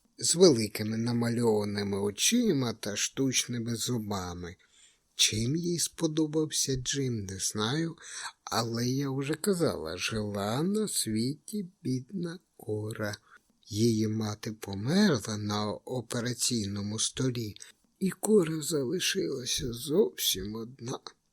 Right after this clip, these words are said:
Вона була полохлива, сором'язлива дівчина, а цей жахливий Харрінгтон запримітив її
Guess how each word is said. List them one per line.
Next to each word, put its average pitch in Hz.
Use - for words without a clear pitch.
Вона 110
була 104
полохлива, 104
сором'язлива 123
дівчина, 120
а 107
цей 117
жахливий 135
Харрінгтон 143
запримітив 135
її 160